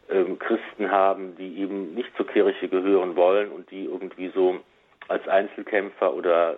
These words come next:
ähm, eigenständig irgendwie ihre eigene Kirche aufmachen wollen. Das geht natürlich nicht.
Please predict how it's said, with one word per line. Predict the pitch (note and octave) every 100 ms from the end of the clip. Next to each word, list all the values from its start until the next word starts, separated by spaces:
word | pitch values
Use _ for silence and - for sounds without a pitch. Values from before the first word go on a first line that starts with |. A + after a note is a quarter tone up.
| E2+
ähm, | E2 D2+
eigenständig | - G2 G#2+ G2 - F2+ F2 -
irgendwie | E2 E2+ E2 F2+
ihre | F#2 F2+
eigene | A2 B2+ A2
Kirche | F2+ F#2 F2 -
aufmachen | C#2+ D#2+ F2+ D#2+ F2
wollen. | E2+ F2 F2+
Das | F2+ -
geht | G2+
natürlich | G2 G2+ F#2+ -
nicht. | D2